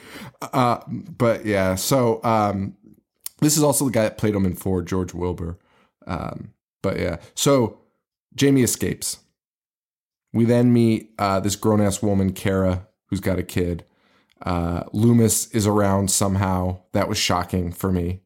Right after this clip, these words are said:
<laughs> Loomis has now b-, b-, blown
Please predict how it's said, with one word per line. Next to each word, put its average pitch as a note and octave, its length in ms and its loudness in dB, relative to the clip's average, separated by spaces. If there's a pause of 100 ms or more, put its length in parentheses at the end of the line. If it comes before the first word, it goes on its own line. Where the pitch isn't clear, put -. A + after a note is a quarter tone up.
(140)
<laughs> - 1000 -12
Loomis G3+ 340 4
has G#3+ 180 0
now D#3 420 2
b-, G4 140 -2 (460)
b-, - 80 -6 (160)
blown C3+ 840 0